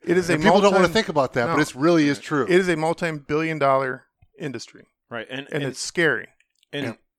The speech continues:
Speaker 2: Yeah.
Speaker 3: just, just more
Speaker 2: Hold on,
Speaker 3: re-
Speaker 2: hold on, hold on. Let, let, let him
Speaker 3: You're good.
Speaker 2: continue.
Speaker 3: Okay, so I'm
Speaker 1: And,
Speaker 3: sorry.
Speaker 1: and with that, he is the,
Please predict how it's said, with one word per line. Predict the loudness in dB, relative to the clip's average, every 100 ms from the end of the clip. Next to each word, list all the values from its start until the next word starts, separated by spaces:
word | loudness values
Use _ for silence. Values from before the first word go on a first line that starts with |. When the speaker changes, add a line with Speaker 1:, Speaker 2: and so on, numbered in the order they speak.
| _ -20
Speaker 2:
Yeah. | -12
Speaker 3:
just, | -8 -8 -10 -12
just | -10 -10 -16
more | -10 0
Speaker 2:
Hold | 2 4
on, |
Speaker 3:
re- | 4
Speaker 2:
hold | 2
on, | 0
hold | -2
on. | -2
Let, | 0
let, | 2 0
let | 0
him |
Speaker 3:
You're | -4 -6
good. | -4
Speaker 2:
continue. | -4 -6
Speaker 3:
Okay, | -2
so |
I'm | 0
Speaker 1:
And, | 0
Speaker 3:
sorry. | -6 -8 -4
Speaker 1:
and | -4 -4 -4
with | 0 0
that, | 2 0 -2 _ _
he | -10 -6
is | -6 -8
the, | -12